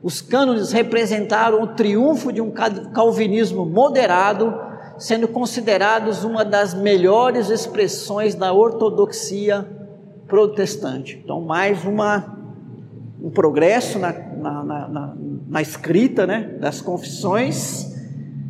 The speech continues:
é, deixando claro aí o posicionamento calvinista, inclusive respondendo aí às provocações arminianas.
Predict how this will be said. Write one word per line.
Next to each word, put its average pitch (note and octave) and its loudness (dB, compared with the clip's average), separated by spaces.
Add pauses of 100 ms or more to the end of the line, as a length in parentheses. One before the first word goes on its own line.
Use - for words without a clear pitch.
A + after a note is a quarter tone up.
(300)
é, D3 -2 (280)
deixando F#3+ 2
claro F3+ 4
aí F#3+ 6
o F#3 4
posicionamento F#3 0
calvinista, F3+ 0
inclusive G3+ -2 (680)
respondendo F#3+ 0
aí E3+ 0
às - -4 (420)
provocações F3 -2
arminianas. E3+ -2